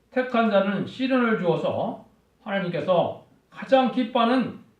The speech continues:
세세의 축복을 받게 하지만은, 예, 못된 자, 버릴 사람들은 하나님께서 환난과 재난 아래, 예, 멸망받는다.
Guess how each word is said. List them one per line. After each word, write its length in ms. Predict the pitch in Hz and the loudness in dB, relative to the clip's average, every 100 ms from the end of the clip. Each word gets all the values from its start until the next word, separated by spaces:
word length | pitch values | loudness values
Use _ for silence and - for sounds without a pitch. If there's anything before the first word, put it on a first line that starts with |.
| _ | _
세세의 440 | - 240 240 214 | -4 -2 0 -2
축복을 400 | - 220 220 202 | -2 -8 -4 -2
받게 260 | 165 165 180 | 0 0 2
하지만은, 640 | 165 165 151 131 269 294 - _ _ _ 269 | 2 2 -2 0 -2 -4 -16 _ _ _ -8
예, 160 | - | -8
못된 480 | 107 - - 247 226 | -2 -2 2 2 4
자, 340 | 220 - - - - | 4 2 -2 -16 -4
버릴 240 | 185 247 | 0 0
사람들은 720 | 240 247 233 202 254 311 - - - _ - | 0 2 2 4 4 4 -2 -8 -20 _ -6
하나님께서 800 | 180 185 175 - 120 226 - - _ _ | -2 0 0 2 0 0 -4 -18 _ _
환난과 420 | 220 220 202 185 | -6 -2 2 2
재난 220 | 170 170 | 2 0
아래, 360 | 147 185 123 - - _ | 0 0 -2 -8 -20 _
예, 120 | 123 123 | -10 -6
멸망받는다. 1200 | 139 175 185 170 160 156 147 143 143 113 - | 0 0 2 0 -2 -2 -2 2 2 0 -8